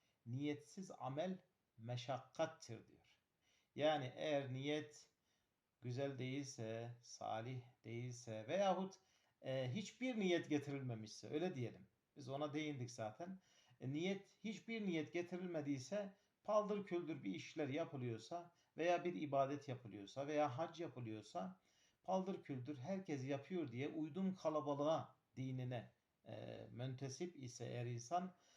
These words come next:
sadece herkes yapıyor diye biz de yapıyor isek, o zaman ne olur o?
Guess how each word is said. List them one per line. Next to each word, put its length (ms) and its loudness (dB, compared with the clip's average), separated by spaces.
sadece 640 4
herkes 460 -2
yapıyor 600 0
diye 280 -4
biz 320 -6
de 40 2
yapıyor 680 -2
isek, 580 0
o 140 0
zaman 480 -2
ne 120 2
olur 280 0
o? 340 0